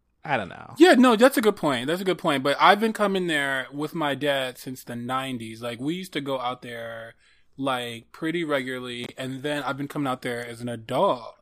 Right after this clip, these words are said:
Speaker 2: Like, think about how many times I've been out. I can drive around much of L A without a G P S.
Speaker 1: <laughs>
Speaker 2: Like, I know her, I know her pretty well.
Speaker 1: Yeah, like, that's
Speaker 2: Not
Speaker 1: when it
Speaker 2: all
Speaker 1: really
Speaker 2: of her,
Speaker 1: counts. You're
Speaker 2: but
Speaker 1: like,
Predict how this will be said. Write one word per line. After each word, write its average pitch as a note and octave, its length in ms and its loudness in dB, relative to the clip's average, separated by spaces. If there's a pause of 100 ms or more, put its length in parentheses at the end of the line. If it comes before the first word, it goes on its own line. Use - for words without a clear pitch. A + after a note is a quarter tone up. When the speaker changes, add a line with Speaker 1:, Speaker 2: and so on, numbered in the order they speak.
(260)
Speaker 2:
Like, C3+ 300 -2
think F3 140 0
about E3 180 6
how D#3+ 80 4
many D#3 120 0
times D3 300 0
I've C3+ 140 2
been C3+ 140 -2
out. C3+ 160 -4 (220)
I G3 120 10
can D#4+ 220 8
drive E3+ 340 8
around D#3 440 4 (180)
much D3 320 0
of E3 100 0
L C#3 220 0
A C#3 120 2
without C#3+ 420 -2
a C3 40 -4
G B2+ 140 -8
P A#2+ 220 -12
S. - 220 2
Speaker 1:
<laughs> - 0 - (380)
Speaker 2:
Like, D3 160 2
I E3 140 6
know E3 320 2
her, D3+ 220 2 (680)
I D#3+ 140 6
know F3 240 4
her F3+ 160 2
pretty F3+ 540 0
well. D3+ 280 0
Speaker 1:
Yeah, D3 200 6
like, D3+ 80 8
that's D#3+ 240 6
Speaker 2:
Not G#3+ 140 10
Speaker 1:
when C#3+ 100 10
it - 20 10
Speaker 2:
all C#3 60 10
Speaker 1:
really C#3 180 8
Speaker 2:
of C#3 60 2
her, F#3+ 60 8
Speaker 1:
counts. C3+ 340 6
You're D#3 80 4
Speaker 2:
but - 80 6
Speaker 1:
like, C#3 340 4